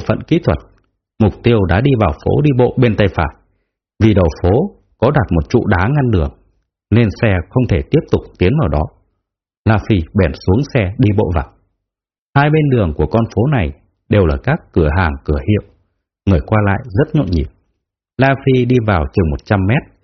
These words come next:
thì bỗng nhìn thấy ở góc tường cách đó không xa có một người đàn ông đang đứng. Người đó chính là Triệu Viễn. Thấy Triệu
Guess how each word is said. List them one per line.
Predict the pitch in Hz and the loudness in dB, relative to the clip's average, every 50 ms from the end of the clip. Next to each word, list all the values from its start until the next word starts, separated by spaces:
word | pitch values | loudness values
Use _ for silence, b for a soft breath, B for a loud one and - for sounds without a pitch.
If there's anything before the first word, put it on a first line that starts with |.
| _ _ _ _ _ _ _ - | _ _ _ _ _ _ _ 0
thì | - 104 80 | 0 2 2
bỗng | 80 87 123 156 | 2 0 0 0
nhìn | 165 143 104 80 73 | 2 2 0 0 0
thấy | - 85 98 143 214 165 | 0 0 0 0 0 0
ở | 92 80 | 0 0
góc | - 131 165 - - | 0 -2 -2 -2 -2
tường | 123 104 82 71 67 - _ _ _ | 0 0 0 -2 -4 -10 _ _ _
cách | - 127 151 - | -4 -4 -2 0
đó | 120 85 87 127 - | 0 0 0 0 0
không | - 147 120 107 - | 0 -2 -2 -2 -2
xa | - 101 85 80 - _ _ _ _ _ _ _ _ _ _ _ | -2 -2 -2 -2 -6 _ _ _ _ _ _ _ _ _ _ _
có | - 92 | -2 -2
một | 139 160 139 - | 0 -2 -2 -2
người | 95 85 73 67 - | -2 -2 -2 -2 -4
đàn | - 80 69 69 | -4 -6 -4 -4
ông | - 104 98 95 | -2 -2 -2 0
đang | 90 90 78 71 | 0 -2 0 -2
đứng. | 73 78 - - _ _ _ _ _ _ _ _ _ _ _ _ _ _ | -2 -4 -6 -6 _ _ _ _ _ _ _ _ _ _ _ _ _ _
Người | - 101 80 67 | 0 0 0 0
đó | 69 76 80 - - _ _ _ _ _ _ _ _ _ _ _ _ - | 0 -2 -2 -4 -6 _ _ _ _ _ _ _ _ _ _ _ _ -2
chính | - 101 98 151 | 0 0 2 2
là | 139 - - | 0 -2 -2
Triệu | - 131 107 | 0 0 0
Viễn. | 80 92 90 95 - 131 - _ _ _ _ _ _ _ _ _ _ _ _ _ _ _ - | 2 2 0 0 -2 -4 -12 _ _ _ _ _ _ _ _ _ _ _ _ _ _ _ -2
Thấy | - - 120 | 0 0 2
Triệu | - 170 135 | 2 0 0